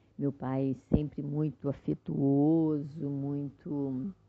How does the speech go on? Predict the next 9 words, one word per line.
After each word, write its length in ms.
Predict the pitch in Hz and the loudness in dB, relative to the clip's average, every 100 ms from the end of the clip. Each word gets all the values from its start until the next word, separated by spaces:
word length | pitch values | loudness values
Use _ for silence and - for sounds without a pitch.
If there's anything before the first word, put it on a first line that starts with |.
| _ _ - _ _ _ | _ _ -20 _ _ _
carinhoso, 1700 | 143 139 151 151 147 143 156 165 156 147 135 151 139 139 131 131 143 - | -4 -2 0 2 4 4 4 4 2 -2 -6 -6 -4 -2 -4 -8 -10 -8
responsável 1120 | 165 - 147 147 - 160 151 151 165 151 151 | -8 -8 -14 -14 -4 -2 -2 -2 -4 -4 -6
com 120 | - | -6
a 60 | 147 | -14
família, 840 | - 160 160 156 175 202 175 147 - _ _ _ - | -12 -10 -8 -4 -4 -4 -6 -10 -14 _ _ _ -12
mas 220 | 147 139 | -6 -4
era 160 | 135 | -2
muito 300 | 143 139 135 | -2 -4 -4
exigente 760 | 135 147 170 220 202 123 _ | -10 -6 -4 -2 -4 -6 _